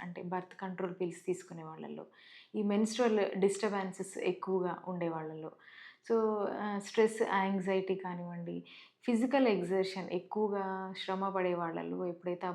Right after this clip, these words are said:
బ్రెయిన్ ఓవర్‌గా స్టిమ్యులేట్ అవుతుందో వాళ్ళల్లో మైగ్రేన్ చూస్తూ ఉంటాం. మరి కొంతమందిలో ఆ స్టిమ్యులేషన్ అనేది ఎక్కువ అవడం, అంటే లౌడ్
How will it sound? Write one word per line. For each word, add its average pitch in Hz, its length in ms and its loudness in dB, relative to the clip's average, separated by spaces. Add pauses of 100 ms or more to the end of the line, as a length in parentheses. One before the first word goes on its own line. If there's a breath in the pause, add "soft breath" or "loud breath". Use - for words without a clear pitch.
(100)
బ్రెయిన్ 190 240 4
ఓవర్‌గా 196 540 0
స్టిమ్యులేట్ 185 500 -6
అవుతుందో 180 420 -6
వాళ్ళల్లో 180 500 -2
మైగ్రేన్ 170 500 -6
చూస్తూ 165 320 -6
ఉంటాం. - 280 -12 (520 loud breath)
మరి 214 160 2
కొంతమందిలో 226 640 2
ఆ 214 80 0
స్టిమ్యులేషన్ 214 720 -2
అనేది 190 400 -2 (440 loud breath)
ఎక్కువ 214 300 6
అవడం, 185 240 4
అంటే 170 180 -6
లౌడ్ 185 420 6